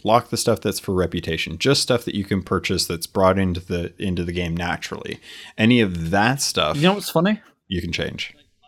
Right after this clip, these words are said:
Speaker 2: Like, I truly think this dyeing system that we're talking about might come in the future of Sea of Thieves, 'cause they're gonna hear the fans, "We wanna dye our clothing."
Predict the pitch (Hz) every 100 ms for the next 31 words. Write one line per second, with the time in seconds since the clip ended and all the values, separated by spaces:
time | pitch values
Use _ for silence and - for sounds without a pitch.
0 | - 147 143 - 147 180 - 165 170 175
1 | 147 - - 147 139 127 113 - 120 110
2 | 127 139 - 151 - 151 127 113 - 113
3 | 117 113 - 107 110 110 120 - - 113
4 | 98 87 - 104 - 117 - 101 - 104
5 | 120 107 127 117 151 143 131 147 135 147
6 | 143 110 - - 127 123 127 120 117 113
7 | - 147 170 98